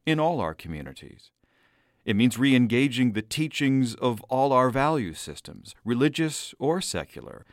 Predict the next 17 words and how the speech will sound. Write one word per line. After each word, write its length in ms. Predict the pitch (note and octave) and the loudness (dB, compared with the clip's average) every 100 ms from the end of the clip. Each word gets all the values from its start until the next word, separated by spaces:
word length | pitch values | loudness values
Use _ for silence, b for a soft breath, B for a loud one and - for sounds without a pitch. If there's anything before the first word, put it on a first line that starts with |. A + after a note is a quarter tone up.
| b b - | b b -8
about 300 | G#2 G#2+ A2 | -2 0 0
the 80 | |
virtue 640 | A2 F2 C#3+ D#3 - D#2 F#2 | -2 0 0 -2 -8 -10 -8
of 180 | - A2 | -6 -6
tolerance 760 | - D3 D#3+ G2+ C#2 C#2 - - b b | -6 -4 -2 -2 -6 -12 -18 -20 b b
and 160 | A#2 A2+ | -2 -2
the 60 | |
futility 800 | A2 A#2+ A#2 - F3+ D3 F#2+ G2 | 0 -2 -2 -4 -2 -2 -2 -4
of 140 | G2 G#2 | -6 -4
violence 920 | F#2 A#2 C#3 F#2 C2+ - - - - - | -2 0 0 -2 -8 -14 -16 -16 -16 -12
as 100 | F#2 | -6
a 40 | |
means 560 | F#2+ A2 A#2+ B2+ A#2 - | -2 2 4 2 -2 -8
to 140 | - | -10
change 720 | G2 - C3 C3+ E2+ - - b b b | -8 -6 -2 -2 -4 -8 -18 b b b
or 140 | E2+ | -10
vindication. 960 | D#2+ G2 F#2+ - A#2 B2 - - - - | -4 -2 -2 -2 -6 -6 -8 -14 -20 -20